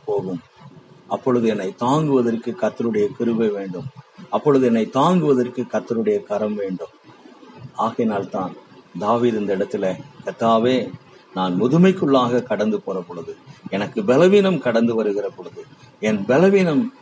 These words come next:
என்னை மேற்கொள்ளுகிற பொழுது, என் சரீரத்துல எனக்கு பலன் இல்லாமல் போகிற பொழுது, கர்த்தாவே, என்னை தள்ளிவிடாது, என்னை தாங்கும்" என்று சொல்லி கேட்கக்கூடிய ஒரு காரியத்தை பார்க்கிறோம்.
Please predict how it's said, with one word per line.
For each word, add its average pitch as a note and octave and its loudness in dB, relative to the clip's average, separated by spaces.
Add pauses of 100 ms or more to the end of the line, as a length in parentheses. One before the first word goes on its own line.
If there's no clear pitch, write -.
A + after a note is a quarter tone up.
(380)
என்னை B2+ 4
மேற்கொள்ளுகிற D3 2
பொழுது, G2+ -10 (580)
என் A2+ 2 (140)
சரீரத்துல F#3+ 2
எனக்கு C3+ 0
பலன் F#3 4
இல்லாமல் F3 0
போகிற C3 -2
பொழுது, G#2+ -6 (600)
கர்த்தாவே, A2+ 0
என்னை G2 -4 (280)
தள்ளிவிடாது, G#2+ 0 (320)
என்னை F#2 -4
தாங்கும்" C#3 2
என்று A2 0
சொல்லி G#2 -6
கேட்கக்கூடிய G2+ -6
ஒரு F#2+ -6
காரியத்தை F#2+ -6
பார்க்கிறோம். - -10